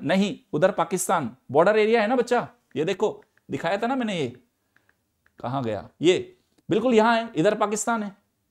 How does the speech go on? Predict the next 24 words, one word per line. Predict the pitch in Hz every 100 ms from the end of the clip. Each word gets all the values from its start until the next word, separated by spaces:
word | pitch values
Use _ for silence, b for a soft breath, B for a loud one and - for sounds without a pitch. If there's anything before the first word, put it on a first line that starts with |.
| _
इधर | 127 147
पाकिस्तान | 160 170 185 214 202
है, | 190 _ _ _
तो | 220
कुछ | 247 240
पाकिस्तान | - 151 160 - 143
में | 123 104
भी | 117 - _ _ _ _ _ _ _ _ _ _ -
माइग्रेटरी | 143 180 226 226 254
बर्ड | 214 240 240
है, | 220 233 202 - _ _ _ _
तभी | 160 170
तो | 233 240
सीएमएस | 233 220 233 226 -
में | 226
शामिल | 220 214 226
किया | 214 233
बच्चा, | 233 233 226 127 - _ _ _ _ _ -
तभी | 147 170 220
तो | 220 220 254 254 - _
Convention | - 185 208 214 233 226
on | 226
Migratory | 214 208 202 208 208 226 220
Species, | - 214 196 208